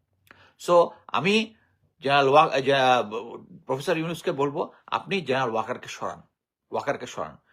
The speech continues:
আপনি বলতে পারেন যে এরপরে যে আসবে সেই হয়তোবা, আহ, ব-, ব-, সেই হয়তোবা সেই আওয়ামী লীগ আমলের জেনারেল হবে, but তারপরেও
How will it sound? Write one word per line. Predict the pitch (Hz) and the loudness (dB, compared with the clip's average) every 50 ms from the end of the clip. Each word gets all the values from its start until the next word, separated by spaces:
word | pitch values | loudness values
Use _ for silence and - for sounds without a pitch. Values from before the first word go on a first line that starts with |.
| _ - | _ -2
আপনি | - 156 208 214 | 2 4 4 6
বলতে | 196 226 - 220 | 6 6 8 8
পারেন | 202 175 160 143 127 | 8 8 6 4 4
যে | 127 143 156 | 4 4 4
এরপরে | 156 160 - 135 123 | 4 2 0 -2 -2
যে | - - 139 165 196 196 | -2 -2 4 6 6 6
আসবে | 165 147 143 180 175 | 6 4 0 -4 -6
সেই | - - 160 175 | -4 0 0 2
হয়তোবা, | 170 170 165 165 160 151 147 139 - - - _ _ _ | 4 4 4 2 2 2 2 2 2 -2 -12 _ _ _
আহ, | - - 117 120 113 | -2 2 2 2 2
ব-, | 107 | 2
ব-, | 110 110 107 107 107 107 110 110 107 101 101 95 87 95 - | 0 -2 -2 -2 -4 -4 -4 -4 -4 -4 -6 -8 -10 -10 -10
সেই | - - 156 151 | -6 -4 -2 0
হয়তোবা | 156 147 147 151 147 139 135 | 0 0 2 4 4 4 4
সেই | 135 - 143 139 135 - - - _ | 2 -2 -4 -4 -4 -8 -12 -16 _
আওয়ামী | - - 135 147 151 | 2 2 2 2 0
লীগ | 147 143 151 | 0 2 2
আমলের | 139 143 135 131 123 | 2 2 0 -2 -4
জেনারেল | 107 123 113 113 104 95 - - - _ | -4 -4 -4 -4 -6 -8 -12 -16 -20 _
হবে, | - - 196 196 170 107 - - _ _ _ - | 2 2 4 4 4 0 -2 -6 _ _ _ -2
but | 120 123 - - | -2 -2 2 4
তারপরেও | 165 175 175 - 220 226 247 | 4 4 6 6 8 8 8